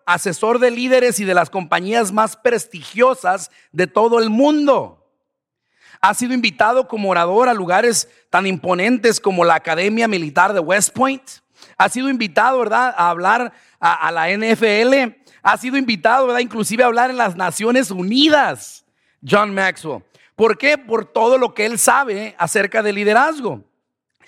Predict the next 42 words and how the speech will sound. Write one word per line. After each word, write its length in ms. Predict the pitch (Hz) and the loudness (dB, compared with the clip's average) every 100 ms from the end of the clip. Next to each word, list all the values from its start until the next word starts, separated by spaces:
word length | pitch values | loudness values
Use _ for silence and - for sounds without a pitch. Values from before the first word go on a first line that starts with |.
| _ - | _ 0
Ahora, 160 | 190 226 | 2 2
si 80 | 156 | -2
tú 140 | 254 | -2
le 100 | 285 | 0
preguntas 540 | 302 254 247 277 233 165 | 2 0 0 -2 0 0
a 100 | 147 | 2
John 220 | 208 233 | 2 2
Maxwell, 420 | 226 247 190 170 - _ - | -2 -4 -4 -6 -8 _ -2
"¿de 140 | 196 | -2
dónde 300 | 226 262 269 | 0 0 0
sacas 440 | - 233 - 220 | 2 0 0 -4
todo 220 | - 220 220 | 0 -2 -2
tu 100 | 202 | 0
material? 560 | 180 156 143 160 165 | -2 -2 -4 -2 -2
¿Dónde 320 | 170 269 294 | -2 0 0
encuentras 440 | 302 240 269 240 214 | 0 0 0 0 -2
todo 160 | 240 | -2
tu 100 | 208 | -2
material, 460 | 202 190 185 196 214 | -2 -2 0 2 2
verdad, 260 | 190 208 208 | 2 0 0
para 240 | 190 156 - - | -2 -4 -6 -6
enseñar 640 | 208 190 196 196 220 233 233 | -4 -2 -2 0 0 0 0
tanto 280 | 226 214 | -2 -2
y 60 | 233 | -4
saber 240 | 196 202 | -2 -2
tanto 320 | 202 214 208 214 | -2 -2 -2 -2
de 80 | |
liderazgo?" 420 | 180 165 190 214 147 - - | 0 0 0 -2 -6 -10 -2
Él 220 | 226 254 | 0 0
sin 240 | - 269 | 0 0
ningún 400 | 233 196 220 247 | 2 0 0 0
tipo 320 | 247 214 254 240 | -2 0 2 2
de 240 | 180 120 - 165 | 0 -4 -10 -4
disculpa 640 | 202 - 247 262 254 233 | -4 -2 -2 0 0 0
te 80 | 185 | -2
lo 100 | 165 | -2
dice 320 | 226 214 196 | -2 0 0
y 80 | 165 | 0
lo 120 | 165 | -2
dice 200 | 190 180 | 0 2
donde 300 | 190 175 151 | 2 0 0
sea, 340 | 226 208 127 | 2 0 -2